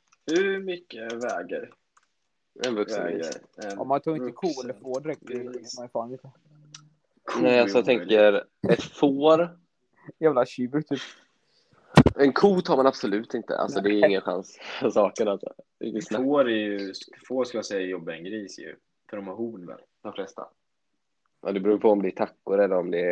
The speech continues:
Speaker 2: är
Speaker 1: Det beror på
Speaker 2: Fan,
Speaker 1: vilken
Speaker 2: heter
Speaker 1: slags
Speaker 2: det?
Speaker 1: får, får också. Vissa har ju både, eh, tackor och baggar horn.
Speaker 3: Har de det?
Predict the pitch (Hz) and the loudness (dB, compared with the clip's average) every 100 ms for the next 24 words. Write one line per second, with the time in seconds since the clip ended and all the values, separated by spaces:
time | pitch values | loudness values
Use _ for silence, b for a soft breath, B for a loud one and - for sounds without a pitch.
0 | 85 85 85 - - - _ _ _ _ | 0 0 -2 -4 -8 -12 _ _ _ _
1 | _ _ _ _ _ _ _ _ _ 117 | _ _ _ _ _ _ _ _ _ -6
2 | 135 131 - 95 104 101 - 117 127 127 | -4 -2 -2 -2 -6 -8 -8 -4 -4 -4
3 | - 127 123 - 87 - _ _ _ 113 | -4 -4 -4 -6 -14 -16 _ _ _ -10
4 | 117 - 120 131 127 107 98 92 92 104 | -10 -6 -2 0 0 -2 -8 -10 -14 -8
5 | 101 95 98 95 90 - _ _ _ _ | -6 -6 -8 -8 -12 -16 _ _ _ _
6 | _ _ - _ - 101 98 98 - 113 | _ _ -20 _ -16 -10 -10 -10 -14 -14
7 | - 107 92 95 95 107 117 - _ _ | -10 -12 -8 -8 -6 -6 -6 -12 _ _
8 | _ _ _ _ _ _ _ 139 127 180 | _ _ _ _ _ _ _ 4 6 6